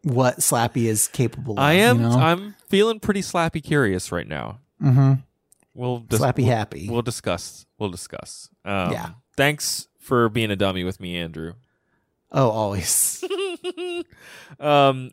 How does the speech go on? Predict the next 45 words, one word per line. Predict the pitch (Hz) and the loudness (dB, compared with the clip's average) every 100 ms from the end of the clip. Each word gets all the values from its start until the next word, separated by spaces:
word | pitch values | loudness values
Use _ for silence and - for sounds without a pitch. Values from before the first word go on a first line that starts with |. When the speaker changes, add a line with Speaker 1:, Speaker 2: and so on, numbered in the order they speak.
| - | 2
Speaker 2:
if | 160 160 | 4 6
Speaker 1:
Thanks | 156 - | 4 4
for | 185 | 6
not | 156 135 135 - - | 6 6 4 2 -2
spitting | - 143 123 123 120 117 | 2 2 4 4 4 2
green | 131 127 120 | 4 4 4
goop, | 120 120 117 _ 170 | 4 2 0 _ -2
green | 131 127 | 2 4
stinky | 123 143 117 123 | 4 0 0 0
goop | 110 120 113 | 2 2 0
at | |
me | 98 110 98 | -4 -4 -6
like | 98 - | -8 -6
you | 113 | -4
always | 104 98 - | -4 -6 -8
do. | - 73 104 110 | -10 -10 -10 -2
Speaker 2:
Yeah, | 101 82 - | -2 -2 0
this | 131 151 | 2 2
time. | - 90 | 0 -2
Speaker 1:
Every | 117 117 | 0 0
time | 113 113 | 0 -2
we | 101 | -2
record. | 95 90 - 85 64 | -4 -8 -8 -6 -4
Speaker 2:
This | 120 | -4
Speaker 1:
It | 120 | 0
Speaker 2:
time. | 170 185 | 0 2
Speaker 1:
get-, | 196 190 | 2 4
we, | 180 196 | 4 4
it | 190 180 | 2 2
gets | 190 - | 0 2
edited | 139 139 147 | 2 2 4
out | 123 113 | 2 0
in | |
post, | 110 113 120 - | -2 -2 -2 -2
but | 110 117 131 | -4 -4 -6
during | 131 131 127 | 0 2 2
live | 110 120 | 2 0
shows | - 135 123 | 2 2 2
especially, | 120 123 127 147 139 | 0 0 2 2 0
it's | 110 | 0
really | 120 120 117 104 | -4 0 0 0
unpleasant. | 101 123 - - - - 180 | -2 -2 0 2 0 0 -2
Speaker 2:
I | 120 | -2
just | 135 262 - | -2 -4 -4
can't | 139 151 165 | -4 -2 -4